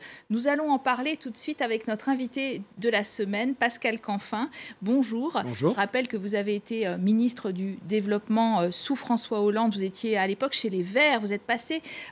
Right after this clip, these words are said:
Speaker 1: euh, dans le parti qui s'appelle aujourd'hui Renew Europe, la majorité présidentielle, euh, et, euh, président donc au Parlement européen de la fameuse commission environnement, santé publique et sécurité alimentaire.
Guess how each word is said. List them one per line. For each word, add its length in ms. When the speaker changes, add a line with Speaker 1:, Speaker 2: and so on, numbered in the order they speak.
Speaker 1:
euh, 80
dans 140
le 100
parti 500
qui 140
s'appelle 320
aujourd'hui 380
Renew 320
Europe, 280
la 100
majorité 440
présidentielle, 840
euh, 240
et, 300
euh, 80
président 760
donc 260
au 80
Parlement 480
européen 440
de 120
la 100
fameuse 380
commission 500
environnement, 580
santé 400
publique 420
et 60
sécurité 580
alimentaire. 560